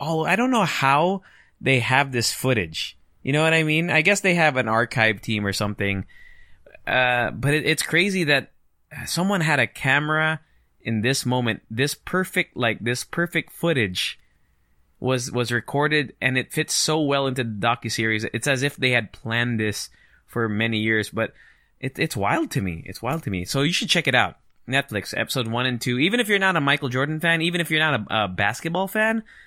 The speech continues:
I think it's something that you would really appreciate. You know, you'd appreciate his greatness. Uh, I still, I'm still, uh, Team LeBron, but that's 'cause I've watched LeBron. Maybe that's why. Uh, I was reading comments on Reddit, actually, and they say that if you really watch Jordan play,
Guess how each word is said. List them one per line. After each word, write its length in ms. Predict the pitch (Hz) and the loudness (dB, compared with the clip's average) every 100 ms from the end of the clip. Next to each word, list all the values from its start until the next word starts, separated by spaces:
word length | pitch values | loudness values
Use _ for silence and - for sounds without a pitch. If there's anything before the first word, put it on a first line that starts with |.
| - | -8
I 100 | - | -4
think 200 | 151 175 | 0 0
it's 100 | - | 0
something 280 | 160 151 151 | -2 0 0
that 120 | 135 | 0
you 120 | 127 | 2
would 100 | 127 | 0
really 240 | 117 123 120 | 0 0 0
appreciate. 480 | 104 117 - 110 107 | 0 -2 0 -2 0
You 120 | 110 | 0
know, 60 | |
you'd 160 | 107 113 | 0 0
appreciate 500 | 113 - 123 - 113 | -2 -2 -2 0 0
his 140 | 107 | -2
greatness. 680 | 95 104 107 - 107 107 - - - _ - - - | -2 0 0 0 -2 -2 -6 -12 -20 _ -20 -20 -6
Uh, 380 | - 120 117 110 | -2 0 2 2
I 140 | - 202 | 2 2
still, 240 | 453 392 | 0 2
I'm 200 | 151 185 | 4 2
still, 340 | - 226 180 147 | 0 0 2 4
uh, 160 | 120 | 2
Team 240 | 110 151 139 | 0 -2 -2
LeBron, 680 | 101 92 98 123 156 156 | -2 0 0 0 -2 -4
but 140 | 120 110 | -4 0
that's 300 | 120 147 - | 0 0 -2
'cause 160 | 165 | 0
I've 160 | 151 127 | 0 2
watched 320 | 104 110 - | 0 -2 -2
LeBron. 400 | 110 95 92 90 | -4 0 0 0
Maybe 260 | 101 143 151 | 0 0 0
that's 240 | 113 - | 0 -2
why. 300 | 104 98 98 - - _ _ | -2 -2 -4 -10 -20 _ _
Uh, 40 | 110 | 0
I 400 | 117 117 85 120 | 2 2 2 0
was 100 | 131 | 2
reading 240 | 156 151 | 0 0
comments 400 | - 120 127 123 | 0 0 0 0
on 100 | 113 | -2
Reddit, 400 | 95 101 104 98 - | 0 2 2 0 -2
actually, 600 | 95 - 98 90 90 - | -2 -2 -4 -4 -4 -4
and 480 | 101 98 98 98 95 | -2 -2 -2 -2 -2
they 160 | 107 113 | 0 0
say 220 | - 127 | 0 0
that 200 | 117 110 | 0 0
if 120 | 117 | 0
you 140 | 131 135 | 0 0
really 240 | 147 147 | 2 0
watch 460 | 117 101 107 - 98 | 2 2 0 -2 -6
Jordan 540 | 101 104 110 107 98 | -2 -2 -2 -2 -6
play, 480 | - 107 101 101 | -6 -2 -2 -2